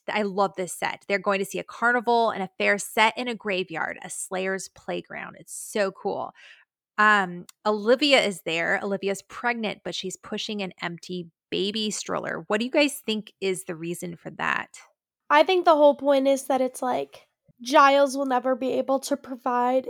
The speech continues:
Speaker 2: anything, any sort of life for her. So it's like, they may have this dream of, like, being a family and, like, all this stuff, but it, it ultimately it will always be about him and Buffy.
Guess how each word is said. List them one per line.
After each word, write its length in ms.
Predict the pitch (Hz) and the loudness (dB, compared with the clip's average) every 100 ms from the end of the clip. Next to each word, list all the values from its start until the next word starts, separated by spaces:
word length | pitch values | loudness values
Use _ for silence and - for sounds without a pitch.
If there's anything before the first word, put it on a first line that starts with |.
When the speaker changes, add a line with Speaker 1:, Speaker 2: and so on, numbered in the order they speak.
| 453 | -4
Speaker 2:
anything, 800 | 262 262 262 262 262 262 254 247 _ - | -4 -4 -2 -2 -2 -4 -10 -14 _ -4
any 240 | 285 285 | -2 0
sort 260 | 269 285 254 | -2 0 0
of 120 | 240 | -2
life 320 | 240 247 254 | -4 -6 -6
for 280 | - 269 247 | -10 -12 -12
her. 340 | 240 - 254 240 _ _ _ _ _ | -10 -8 -10 -12 _ _ _ _ _
So 240 | - 285 277 | -6 2 4
it's 180 | 262 277 | 4 2
like, 500 | 262 247 240 - - | 4 4 2 -6 -6
they 120 | 269 | -2
may 160 | 269 269 | 2 4
have 280 | 269 247 233 | 4 2 4
this 240 | 262 - | 0 0
dream 680 | - 269 262 240 240 240 247 | 0 2 2 0 0 0 0
of, 260 | 240 240 | -2 -4
like, 340 | 247 254 - _ - | -8 -8 -10 _ -10
being 220 | 269 262 | -6 -4
a 60 | 269 | -6
family 680 | - 285 269 254 247 247 240 | -4 -2 -2 -2 -2 -2 -4
and, 120 | 233 | -6
like, 280 | 240 226 _ _ _ _ _ - | -8 -8 _ _ _ _ _ 2
all 160 | 285 294 | 4 6
this 160 | 277 | 2
stuff, 280 | - 277 269 - | 2 2 2 2
but 100 | 254 | 2
it, 160 | 240 | 2
it 160 | 392 - - | -2 -2 2
ultimately 540 | 277 277 285 262 269 | 2 4 0 2 2
it 40 | 247 | 2
will 120 | 247 | 2
always 300 | 254 254 240 | 0 0 -2
be 180 | - 254 | -6 -8
about 260 | - - - | -2 -4 -4
him 200 | 262 247 | -8 -8
and 140 | 247 | -4
Buffy. 580 | - 247 - - 220 240 | -2 -2 -6 -14 -14 -18